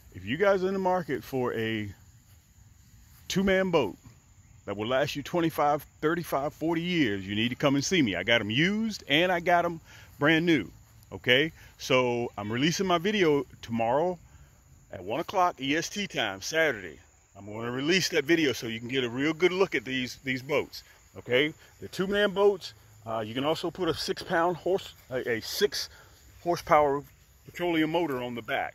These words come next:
but they're already pre-wired for front and back, um, for electrical, okay? This is what you get in your package. You get your motor, you get your paddle,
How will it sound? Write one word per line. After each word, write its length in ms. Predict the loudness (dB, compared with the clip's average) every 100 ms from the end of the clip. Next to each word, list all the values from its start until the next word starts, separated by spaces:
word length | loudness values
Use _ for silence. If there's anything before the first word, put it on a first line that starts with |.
| -12
but 140 | -10
they're 120 | -4 -2
already 200 | -2 -4
pre-wired 560 | -6 0 2 4 2
for 100 | -4
front 320 | -8 -6 -2
and 240 | -2 -2 0
back, 340 | 2 0 -2 -20 -20 -20 _ -12
um, 440 | -4 -2 -2 -4 -10 -18 -18 -4
for 100 | 2
electrical, 460 | 2 0 -10 -12 -14 -20
okay? 280 | -6 -2 0
This 160 | -2 -4
is 80 | 2
what 220 | 2 2
you 80 | 0
get 180 | 0
in 60 | 2
your 100 | -4
package. 400 | -2 -4 -4 -10
You 80 | -10
get 220 | -10 -8
your 80 | 0
motor, 340 | 2 2 0 -10 -20 _ _ _ _ _ -20
you 80 | -16
get 120 | -14
your 100 | -8
paddle, 420 | 0 2 2 -2